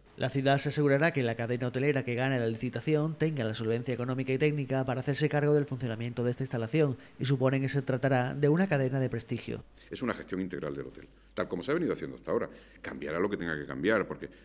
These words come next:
Speaker 2: después de, creo que diez años que tiene este último contrato, eh, han cambiado las situaciones, han cambiado las circunstancias, han cambiado todo. Entonces se cambiará lo que se tenga que cambiar del anterior contrato, se mejorará, eh, lo, siempre para mejor, evidentemente,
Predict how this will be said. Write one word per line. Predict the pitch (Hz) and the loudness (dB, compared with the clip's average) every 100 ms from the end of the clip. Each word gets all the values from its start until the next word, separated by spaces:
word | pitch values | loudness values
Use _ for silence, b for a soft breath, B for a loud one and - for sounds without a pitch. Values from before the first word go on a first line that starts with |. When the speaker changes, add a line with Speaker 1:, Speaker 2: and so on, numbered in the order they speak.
| - | -12
Speaker 2:
después | - - 85 | -8 -2 0
de, | 87 | 0
creo | 90 80 | -2 -6
que | 80 | -4
diez | 78 76 | -6 -4
años | 90 90 80 | -2 -2 -4
que | - | -6
tiene | 80 78 | -6 -8
este | 76 76 | -8 -10
último | 69 73 69 | -8 -10 -12
contrato, | 67 76 95 120 B B B B - - | -10 -8 -6 -8 B B B B -20 -16
eh, | - - | -14 -12
han | 67 | -10
cambiado | 71 82 85 | -6 -2 -2
las | 80 | -4
situaciones, | 82 71 95 107 107 | -8 -6 0 0 0
han | |
cambiado | 80 78 73 | -4 -4 -6
las | |
circunstancias, | 78 - - 107 113 117 104 | -8 -12 -2 -2 0 -2 -2
han | 90 | -4
cambiado | 82 78 85 | -4 -2 -2
todo. | 82 98 73 - - - | 0 0 -2 -8 -20 -20
Entonces | - - 78 | -20 -14 -4
se | 110 | -2
cambiará | 90 76 69 67 67 78 | -2 -4 -4 -6 -4 -2
lo | 95 | 0
que | 98 | -2
se | 80 | -2
tenga | 80 | -2
que | 85 | 0
cambiar | 85 107 | 0 2
del | 117 90 | 2 0
anterior | 76 78 76 78 | -2 -6 -6 -8
contrato, | 80 95 117 117 156 B B | -6 0 0 2 -4 B B
se | - 95 | -4 -2
mejorará, | 85 - 85 78 73 95 135 - - | -2 -2 0 0 2 0 0 -6 -10
eh, | 90 85 | -6 -6
lo, | 82 82 78 73 | -4 -8 -8 -8
siempre | 98 92 - | -4 -4 -4
para | 82 73 | -8 -10
mejor, | 76 120 117 | -4 -2 0
evidentemente, | 82 82 85 95 117 120 | 0 -2 -4 -4 -4 -6